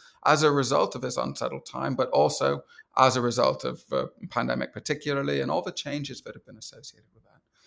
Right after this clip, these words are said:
And, and we think this is exacerbated at the minute by, further by the cost of living crisis. Um, and some of the simple solutions that we've put forward in the past as leaders of teams and organizations might not be good enough. So employee well-being is number two.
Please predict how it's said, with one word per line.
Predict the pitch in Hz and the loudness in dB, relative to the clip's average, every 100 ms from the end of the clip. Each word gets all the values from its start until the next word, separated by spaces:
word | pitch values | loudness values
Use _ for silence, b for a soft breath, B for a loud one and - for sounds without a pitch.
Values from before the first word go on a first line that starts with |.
| _ - | _ -2
And, | 131 | 2
and | 139 135 | 4 4
we | 139 | 4
think | 147 | 2
this | 117 | -2
is | 120 | -2
exacerbated | 120 170 139 135 127 127 123 | -4 -2 -2 -2 -2 -4 -4
at | 123 | -6
the | |
minute | 127 127 123 | -4 -4 -4
by, | 135 131 131 - _ _ _ | -2 -2 -4 -10 _ _ _
further | - 143 131 123 | 4 4 6 4
by | 135 139 | 4 2
the | 135 139 | 0 -2
cost | - 117 110 | -2 -4 -6
of | |
living | 110 165 | -10 -12
crisis. | - 120 - 131 - _ _ _ _ - | -10 -12 -12 -14 -16 _ _ _ _ -6
Um, | 120 123 123 123 - | 2 2 2 -2 0
and | 139 143 | 2 2
some | 160 160 | -2 0
of | |
the | 160 160 | 2 2
simple | 156 160 - 175 180 175 | 0 -6 -4 -2 -2 -4
solutions | - 160 165 - 170 | -4 -6 -6 -6 -8
that | 160 | -8
we've | 147 151 - | -8 -10 -12
put | 160 | -12
forward | 165 160 151 | -10 -10 -10
in | 143 | -14
the | |
past | 143 156 170 180 - | -10 -6 -6 -6 -12
as | 143 - - | -12 -12 -12
leaders | 139 143 139 143 | -8 -6 -6 -8
of | - | -12
teams | - 143 139 | -10 -8 -6
and | 139 | -8
organizations | 139 131 139 139 127 131 | -6 -6 -8 -10 -12 -10
might | - | -10
not | - | -10
be | - | -16
good | - | -18
enough. | - - _ b b b | -20 -20 _ b b b
So | - 123 | -2 0
employee | 127 123 147 139 | 2 4 4 6
well-being | 139 135 139 139 | 4 4 0 -4
is | 135 | -6
number | 131 120 | -6 -8
two. | - 185 | -8 -10